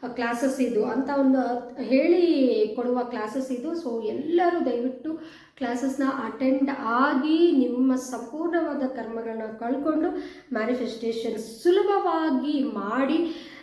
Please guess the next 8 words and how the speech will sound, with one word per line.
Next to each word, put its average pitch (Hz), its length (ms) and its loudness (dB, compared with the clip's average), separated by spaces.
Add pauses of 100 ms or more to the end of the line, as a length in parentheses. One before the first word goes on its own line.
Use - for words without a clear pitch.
(120)
ಸಮೃದ್ಧಿ, 320 1000 4
ಸುಖ, 277 180 -6 (200)
ಸಮೃದ್ಧಿ, 285 920 0
ಅಷ್ಟೈಶ್ವರ್ಯಗಳು, 294 1300 -2 (420)
ಒಳ್ಳೆ 311 420 2
ರಿಲೇಶನ್‌ಶಿಪ್ಪಿಂದ 302 1600 0 (340)
ಜೀವಿಸಿ. 320 760 4
ಜೀವನ 262 240 0